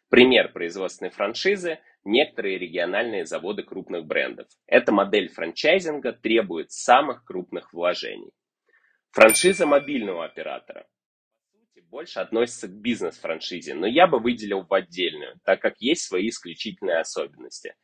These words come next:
Франчайзи получает выплаты, комиссию от трат абонентов на протяжении определённого времени. Например, пятьдесят процентов от трат всех абонентов на протяжении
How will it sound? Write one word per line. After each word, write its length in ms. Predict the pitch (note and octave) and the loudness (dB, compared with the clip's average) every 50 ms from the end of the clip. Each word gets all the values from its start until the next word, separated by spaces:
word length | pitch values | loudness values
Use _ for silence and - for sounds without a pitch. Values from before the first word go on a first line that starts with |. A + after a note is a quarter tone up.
| _ - - - - _ | _ -20 -20 -20 -20 _
Франчайзи 600 | - - F#3+ F3+ F3 F3 - F3 F#3+ G3 F3 D#3 | 8 10 10 10 10 8 6 6 6 6 4 0
получает 560 | - - A2 G2+ G2 - - A#2 G2+ F#2+ - | -2 -2 -4 -4 -4 0 2 4 4 4 2
выплаты, 720 | G2 F#2 F2+ G#2+ G#2 G#2 - A#2 B2 C3 - - E3 F3 - _ _ _ | -4 -10 -4 -4 -2 -2 -2 -4 -4 -4 -4 -6 -8 -8 -10 _ _ _
комиссию 800 | _ - C#3 C3+ C3+ C3+ C3 C3+ - - - - A#2 A#2 A#2 - _ _ _ _ | _ 2 2 2 2 -2 -6 -8 -10 -10 -6 -6 -6 -6 -6 -10 _ _ _ _
от 240 | - - - - _ - | -2 -2 -2 -2 _ 0
трат 340 | B2 A#2 A#2 A#2 - - | 4 6 6 6 6 2
абонентов 720 | E2+ E2 E2 F2 E2+ F2 F2+ A2+ D3 F#3+ G3+ - - A2 _ | -4 -10 -10 -10 -10 -8 -6 -6 -6 -6 -8 -10 -14 -16 _
на 120 | - F2 E2 | -14 -14 -14
протяжении 640 | - - D#2 - - F2 - G#2+ A2+ C3+ C3 G2+ | -14 -16 -16 -14 -12 -6 -2 0 0 0 0 0
определённого 760 | E2+ D2+ - - D#2+ D#2 D#2+ E2+ F#2 G2+ G2 F#2+ F#2+ F#2 F2+ | -2 -2 -4 -10 -14 -8 -4 -2 -2 -2 -2 -4 -4 -6 -6
времени. 580 | E2 E2 F#2+ F#2+ F#2+ F2 D2+ C2 A#1+ - - - _ _ _ | -8 -8 -8 -4 -4 -4 -4 -6 -10 -16 -20 -20 _ _ _
Например, 640 | - G2 A2 A#2 - D3 C#3 C3+ B2+ A2 F2 C#2 C2 - _ _ | 6 8 8 8 8 4 0 0 0 0 -2 -4 -6 -8 _ _
пятьдесят 560 | - G#2 G2 G2 A2 - - C#3 A#2+ G#2 - | -14 -12 -10 -8 -8 2 6 6 6 6 4
процентов 600 | - - F2 - - - G2 F2 E2 - - - - | -2 -10 -10 -8 -4 -2 -2 -2 -2 -4 -10 -10 -8
от 240 | D#2 D#2 - _ | -8 -8 -8 _
трат 320 | - - F#2+ F2 D#2 - _ | 0 2 2 2 2 0 _
всех 380 | - - - G2+ F#2+ E2+ - - | -12 -6 -2 -2 -2 -2 -2 -6
абонентов 600 | D2 C#2+ D2 D#2+ E2+ E2+ E2+ D#2+ D2 - - - _ - | -10 -8 -8 -6 -4 -4 -4 -6 -8 -10 -16 -20 _ -16
на 80 | D#2 D2 | -18 -16
протяжении 680 | - D#2 D#2 - - E2 - G#2 B2+ D3 D3+ C#3+ C#3 | -14 -16 -16 -14 -12 -2 0 2 2 2 0 -2 -6